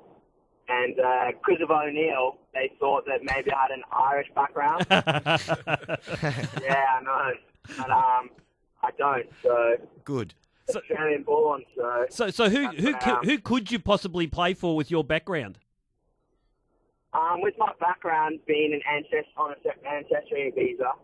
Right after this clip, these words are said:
Speaker 1: I have two more years, and then I am eligible to play for England.
Speaker 2: Mm. So that's an easy decision to
Speaker 1: Yeah.
Speaker 2: play for Australia rather than England.
Speaker 1: Yeah,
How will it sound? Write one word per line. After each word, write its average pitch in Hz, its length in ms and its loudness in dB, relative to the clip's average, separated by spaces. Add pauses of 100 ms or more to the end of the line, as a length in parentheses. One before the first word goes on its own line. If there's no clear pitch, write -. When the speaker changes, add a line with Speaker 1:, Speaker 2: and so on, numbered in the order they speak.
(720)
Speaker 1:
I 143 160 0 (140)
have 151 320 2 (300)
two 180 200 6
more 170 240 4
years, 151 480 0 (280)
and 123 120 -14
then 139 280 -2
I 131 300 -2
am 127 200 -6
eligible 131 480 0
to 123 60 -2
play 127 320 -2
for 123 120 -6
England. 120 380 -2 (760)
Speaker 2:
Mm. 117 300 -10 (380)
So 196 200 2
that's 202 180 2
an 170 100 2
easy 151 220 4
decision 131 440 -4
to 139 100 -2
Speaker 1:
Yeah. - 60 -8
Speaker 2:
play 143 120 4
for 135 120 -8
Australia 131 440 0
rather 123 260 -2
than 120 100 -6
England. 120 320 -8 (1600)
Speaker 1:
Yeah, 185 180 2